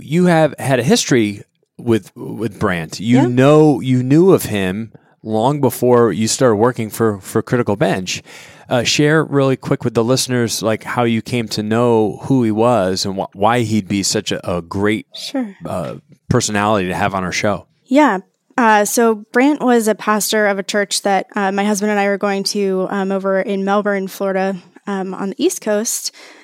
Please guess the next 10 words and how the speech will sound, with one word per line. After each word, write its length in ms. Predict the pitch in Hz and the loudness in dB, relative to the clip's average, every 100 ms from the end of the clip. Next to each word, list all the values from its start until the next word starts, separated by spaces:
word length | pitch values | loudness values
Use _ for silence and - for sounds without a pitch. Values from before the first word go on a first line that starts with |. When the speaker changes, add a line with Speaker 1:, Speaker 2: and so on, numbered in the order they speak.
| _ | _
Speaker 2:
And, 120 | 226 | -2
um, 240 | 214 208 214 | 0 2 2
we 100 | 269 | 2
were 120 | 294 | 2
there 160 | 262 | 2
for 220 | 262 254 233 | 0 -2 -2
a 60 | |
few 240 | - 233 240 | -2 -4 -2
years. 680 | 208 202 196 196 196 - - - - | 0 0 0 -2 -4 -8 -12 -14 -6
Um, 520 | 202 190 190 190 | -4 -2 -2 -6